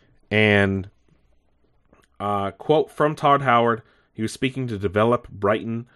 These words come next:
uh, quote, "We too ag-, will acknowledge it needs more work than it has in previous times. And we do that between generations, and we've been doing it. I can say that the engine work started a while ago,"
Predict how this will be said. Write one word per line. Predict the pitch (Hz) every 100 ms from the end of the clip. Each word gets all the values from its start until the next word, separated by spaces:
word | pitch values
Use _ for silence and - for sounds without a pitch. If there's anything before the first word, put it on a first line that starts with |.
| _ _ _ _ _
uh, | - 95 90
quote, | - 120 -
"We | 92 107 170 180
too | - 185 156
ag-, | 120 -
will | 107 117
acknowledge | 107 104 104 107 107
it | 107
needs | 104 107
more | 107 98 107
work | 120 120 - 85
than | 95
it | 82
has | 95 95 107
in | 101
previous | 98 92 95 95
times. | - 110 90 80 - _ _ _ _ _ -
And | 113 113
we | 113
do | 107 123 180
that | 135 113
between | 113 - 117 117
generations, | 117 120 127 139 - 85 85
and | - 104
we've | 101 107
been | 110 120 123
doing | 104 85 82
it. | 78 -
I | 110
can | - 120
say | - 135 151
that | 143 127
the | 113
engine | 107 117 123 110
work | 110 107
started | - 113 104 104
a | 98
while | 98 101 92
ago," | 85 85 82